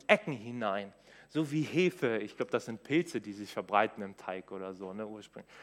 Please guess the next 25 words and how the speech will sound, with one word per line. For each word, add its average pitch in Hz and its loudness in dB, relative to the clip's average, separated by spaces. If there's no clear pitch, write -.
Irgendwie 98 -6
total 104 4
eklig, 110 -2
wenn 101 -8
man 98 -2
drüber 92 -8
nachdenkt. 117 -4
Das 123 6
Reich 160 12
Gottes 180 8
ist 147 -2
nicht 165 0
eklig, 123 2
ihr 113 0
Lieben. 110 -4
Das 139 4
Reich 160 12
Gottes 170 8
ist - -4
unaufhaltsam. 175 4
Es 135 -4
wächst - 10
und 165 0
durchdringt 151 2
alles. 190 6